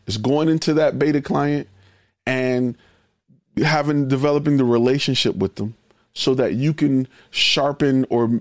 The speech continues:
or create a product that's better than what you've just guessed. Now, let me say this also, because I get a lot of people who go into a beta client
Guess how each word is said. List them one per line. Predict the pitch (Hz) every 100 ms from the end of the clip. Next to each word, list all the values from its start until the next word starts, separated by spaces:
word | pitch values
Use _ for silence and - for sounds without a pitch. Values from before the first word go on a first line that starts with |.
| -
or | 127 120
create | - 139 143 143 -
a | 110
product | - 131 135 123 110
that's | 104 101
better | 98 110 113 101 95 - _ _
than | - 107 107
what | 131
you've | 131 143 120
just | 131 110 120
guessed. | 120 95 - - - _ _ _ _ _ _ _ _ -
Now, | 147 147
let | 156
me | 208
say | 190 196
this | 185 170
also, | 160 151 -
because | 107 117 120
I | 127
get | 156
a |
lot | 156 147
of | 147
people | 170 147 139
who | 139 131 123 120 _ _ _ _ -
go | 139 147
into | 147 151
a | 143
beta | 143 135
client | 127 135 131 127 120